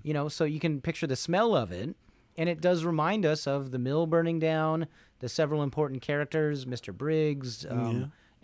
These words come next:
Speaker 1: and others that have died
Speaker 2: Right,
Speaker 1: in
Speaker 2: there was a
Speaker 1: fires.
Speaker 2: fire at Briggs' station.
Speaker 1: Yeah.
Speaker 2: Of course, Briggs didn't die, we know
Speaker 1: Mm-hmm.
Speaker 2: now,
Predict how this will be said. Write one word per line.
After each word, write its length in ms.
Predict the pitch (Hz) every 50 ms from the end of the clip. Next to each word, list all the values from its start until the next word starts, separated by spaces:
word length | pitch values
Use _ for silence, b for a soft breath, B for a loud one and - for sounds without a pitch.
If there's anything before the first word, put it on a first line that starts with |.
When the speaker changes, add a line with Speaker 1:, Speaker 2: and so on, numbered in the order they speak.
| 131
Speaker 1:
and 120 | 127 120 -
others 380 | 131 139 143 151 160 156 139 127
that 100 | 139 135
have 140 | 143 117 101
died 300 | - 107 117 127 135 139
Speaker 2:
Right, 120 | 135 147 143
Speaker 1:
in 60 | 120
Speaker 2:
there 100 | 113 139
was 100 | 131 123
a 20 | 127
Speaker 1:
fires. 140 | 135 147
Speaker 2:
fire 320 | - 107 107 110 113 113 110
at 140 | 104 95 -
Briggs' 380 | - 104 101 92 - 110 98 -
station. 640 | - - 98 95 90 90 - - 104 104 117 123
Speaker 1:
Yeah. 180 | 120 127 123 104
Speaker 2:
Of 60 | 95
course, 260 | 135 123 110 101 - - _ _ -
Briggs 300 | 117 113 107 104 101 95
didn't 280 | 110 104 90 85 85
die, 480 | 87 92 98 101 90 78 76 78 82 - - _ -
we 100 | 95 85
know 80 | 76 139
Speaker 1:
Mm-hmm. 120 | 139 127
Speaker 2:
now, 320 | - - 76 73 85 90